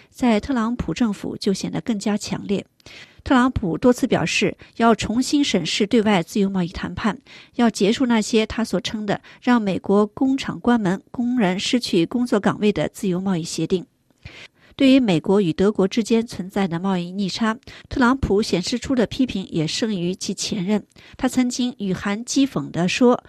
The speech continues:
德国的贸易谈判者要比美方谈判者工作得更加优秀，而这个状况必须改变。美国是德国的第一大出口市场，去年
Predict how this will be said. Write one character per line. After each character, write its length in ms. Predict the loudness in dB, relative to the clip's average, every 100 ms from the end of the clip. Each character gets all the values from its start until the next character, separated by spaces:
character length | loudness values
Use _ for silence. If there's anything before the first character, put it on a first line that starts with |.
| -20 _
德 180 | 6 6
国 180 | 4 2
的 280 | 4 4
贸 240 | 2 4 4
易 160 | 2
谈 260 | -2 -4 -4
判 180 | -2 -2
者 220 | -2 -4
要 200 | -2 -2
比 180 | 0 -2
美 300 | -2 -2 -4
方 240 | -2 -2 0
谈 180 | -4
判 160 | -4 -4
者 220 | -4 -6 -6
工 180 | -6
作 120 | -4 -2
得 120 | 0
更 120 | -2
加 200 | 0 0
优 180 | 2 0
秀， 260 | 0 -2 -2 -14 -20 -4
而 100 | -2
这 160 | 0 0
个 80 |
状 240 | 2 2 0
况 260 | -4 -6 -4
必 100 | -4
须 160 | -2
改 180 | -2 -4
变。 220 | -2 -2 -2 _ _ -20 -20 -10 2
美 160 | 4
国 200 | 6 4
是 220 | 6 4
德 160 | 6 4
国 140 | 4
的 180 | 4 2
第 220 | 4 4
一 20 | 4
大 260 | 2 0
出 220 | 0 -4
口 260 | -2 -2 -2
市 220 | 2 2
场， 260 | 2 -2 -6 -12 -20 -20 -4
去 180 | 0
年 320 | 2 0 -2